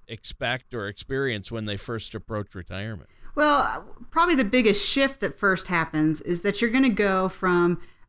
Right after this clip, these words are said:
Speaker 2: earning a regular paycheck. So you kinda got used to adjusting your life to fit with that paycheck, 'cause you didn't have a lot of control over that. That's just, that was the parameters around how you set up your monthly life and paid your bills.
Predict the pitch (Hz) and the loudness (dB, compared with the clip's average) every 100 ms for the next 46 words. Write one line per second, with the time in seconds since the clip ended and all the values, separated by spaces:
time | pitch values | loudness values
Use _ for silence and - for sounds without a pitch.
0 | - 208 233 262 247 214 196 208 202 190 | -2 4 6 6 6 4 2 0 0 0
1 | 170 - 160 160 - - 185 180 180 190 | 0 0 -2 -4 -2 -2 2 2 2 -2
2 | - 294 320 269 180 214 220 - 196 170 | 0 2 4 2 0 0 0 2 2 2
3 | 185 180 - 190 180 170 170 175 - - | 2 0 0 0 2 2 2 0 -4 -8
4 | 185 - 208 202 - 175 170 131 - 156 | -10 -2 2 2 2 -4 -4 -4 -2 -2
5 | - - _ _ 196 202 240 214 196 180 | -2 -12 _ _ -2 2 4 4 2 2
6 | 175 175 - 151 185 165 139 120 - - | 2 0 -4 -4 -2 -2 -2 -6 -10 -6
7 | 151 156 - 175 - - 175 190 190 - | -2 -2 0 0 0 0 0 2 0 2
8 | 185 180 170 - - - 190 190 190 185 | 4 4 0 -10 -16 -2 2 4 4 4
9 | 170 170 170 165 170 170 170 170 170 185 | 2 2 2 2 0 0 0 0 0 0
10 | 175 170 160 156 156 151 156 160 165 165 | 0 -2 0 2 2 0 -2 0 0 0
11 | - 156 160 156 160 160 156 139 - | -2 -2 -2 -2 -4 -2 -2 -2 -6